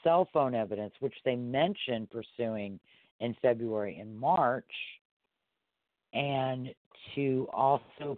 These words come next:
pursue, <clears throat> excuse me,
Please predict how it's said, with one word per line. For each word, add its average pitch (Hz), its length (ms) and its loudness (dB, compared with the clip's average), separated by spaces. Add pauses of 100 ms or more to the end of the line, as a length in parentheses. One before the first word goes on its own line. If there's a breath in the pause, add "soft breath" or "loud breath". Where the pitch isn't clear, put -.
pursue, 127 1160 2 (2250)
<clears throat> - 20 6
excuse 202 960 6
me, 104 240 -6